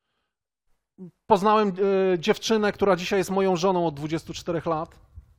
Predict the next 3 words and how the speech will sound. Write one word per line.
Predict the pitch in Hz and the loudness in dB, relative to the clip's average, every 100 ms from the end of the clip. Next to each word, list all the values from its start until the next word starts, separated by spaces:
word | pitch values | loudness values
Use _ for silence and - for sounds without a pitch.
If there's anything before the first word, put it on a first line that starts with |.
| _ - - - - - - - - - - - - - - | _ -20 -20 -20 -20 -20 -20 -20 -20 -20 -20 -20 -20 -20 -2
Niejednokrotnie | 202 220 202 - 196 196 | 2 4 2 0 -2 0
się | 165 165 | -6 -6
kłóciliśmy. | 160 - 151 135 123 117 | -8 -10 -10 -12 -14 -16